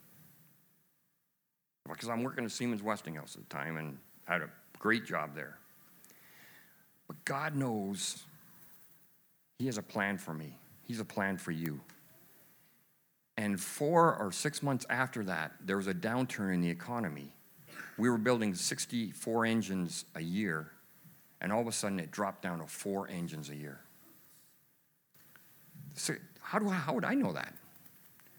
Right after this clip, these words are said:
Okay? But they end up giving me a package so many months, and I was able to start my business and building homes. God knew.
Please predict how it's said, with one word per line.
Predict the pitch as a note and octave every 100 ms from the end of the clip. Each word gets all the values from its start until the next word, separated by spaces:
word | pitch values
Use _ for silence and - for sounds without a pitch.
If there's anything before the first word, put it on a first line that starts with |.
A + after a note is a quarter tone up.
| -
Okay? | - G#2+ G2 - - - - - - -
But | F3+ D3 - - - - - - - - - - -
they | C#3
end | D#3 B2+
up | G#2
giving | A#2 A#2 G#2+
me | F#2
a |
package | - A#2 G2+ E2 D2+ - - - - - - - - - _
so | - G#2+
many | G#2+ F#2+
months, | F#2+ D#2+ - - - - - - - - - - -
and | - A2+ G#2+ G2+ - - - - B2
I |
was | B2+ A2+
able | A2+ G2
to | F2+
start | - A2+ F2+ - - - - -
my | E2+
business | E2+ G2 D#2+ E2 D2+ -
and | D#2 D2+
building | F2+ E2
homes. | D#2 F2 - - - - - - - - - _ - - -
God | - C#3 C3+
knew. | B2+